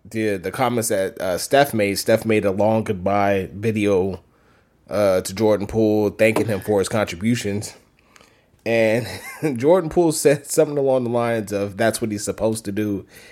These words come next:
He's the leader of the team." So the, that right there said a lot to me about his whole mentality about being here on the Warriors.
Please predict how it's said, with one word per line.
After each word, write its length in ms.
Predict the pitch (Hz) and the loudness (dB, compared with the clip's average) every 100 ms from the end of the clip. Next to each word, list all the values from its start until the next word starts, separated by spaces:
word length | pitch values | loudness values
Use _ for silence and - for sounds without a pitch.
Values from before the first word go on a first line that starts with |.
| - | -6
He's 240 | 98 101 | 0 0
the 80 | 90 | 2
leader 280 | 95 101 95 | 2 4 4
of 80 | 80 | 2
the 40 | |
team." 420 | - 101 64 - _ _ _ _ | -2 -2 -2 -12 _ _ _ _
So 220 | - 127 | 2 4
the, 120 | 104 107 - - | 4 0 -6 -2
that 300 | 143 185 135 | 2 2 2
right 220 | 143 151 | -2 0
there 380 | 143 131 107 90 - | 2 2 0 -8 -14
said 260 | - 123 107 | -4 -2 0
a 40 | |
lot 300 | 101 110 - | 0 -2 -2
to 100 | 101 | -8
me 200 | 95 110 | -6 -4
about 480 | 92 87 90 87 - | -4 -2 -4 -4 -6
his 420 | 101 120 104 - - | 0 0 -2 -8 -12
whole 520 | - 107 110 113 107 | 0 6 8 8 6
mentality 680 | 101 95 - 104 104 92 90 | 2 -2 0 2 2 0 -2
about 340 | 90 87 67 | -4 -4 -4
being 280 | 85 101 98 | -4 -6 -6
here 200 | 92 90 | -6 -6
on 60 | 90 | -6
the 60 | 85 | -6
Warriors. 400 | 85 78 69 | -6 -6 -10